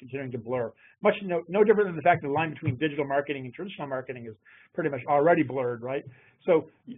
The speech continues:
there's integration of video into electronic collateral. It's been going on for, and it, it gets easier and easier to do because of compression techniques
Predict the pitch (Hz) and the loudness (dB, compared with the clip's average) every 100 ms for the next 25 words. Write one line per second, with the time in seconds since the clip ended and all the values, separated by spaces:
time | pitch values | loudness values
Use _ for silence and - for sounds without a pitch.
0 | 165 151 175 247 226 196 175 165 131 147 | -4 -4 0 0 2 0 0 -6 -6 -6
1 | 170 170 147 143 127 156 151 - 143 147 | -4 -6 -6 -10 -8 -8 -10 -4 -2 0
2 | 147 143 - 135 123 139 135 139 135 - | 2 -2 -4 -14 -10 -10 -10 -12 -14 -14
3 | 123 120 139 135 127 139 - 160 170 160 | -16 -18 -18 -20 -10 -10 -8 -10 -10 -10
4 | 170 156 143 131 139 131 117 120 117 113 | -10 -10 -10 -8 -8 -8 -10 -10 -12 -16
5 | 107 135 - 127 131 131 | -10 -10 -10 -16 -16 -16